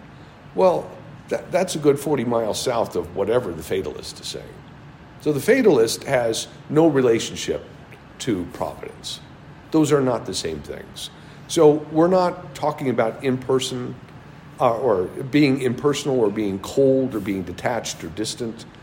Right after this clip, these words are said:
What we're saying is that God is crafting things, and he's crafting them for a purpose.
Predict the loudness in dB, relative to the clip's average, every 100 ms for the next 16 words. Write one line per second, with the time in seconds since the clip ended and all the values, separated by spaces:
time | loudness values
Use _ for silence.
0 | -20 -20 -6 -4 -2 0 0 0 2 2
1 | 2 0 0 0 0 0 -2 -4 -2 -2
2 | -2 -2 -2 0 -2 -4 -6 -8 -2 -2
3 | -2 -6 -6 -4 -6 -6 -6 -10 -10 -12
4 | -12 -12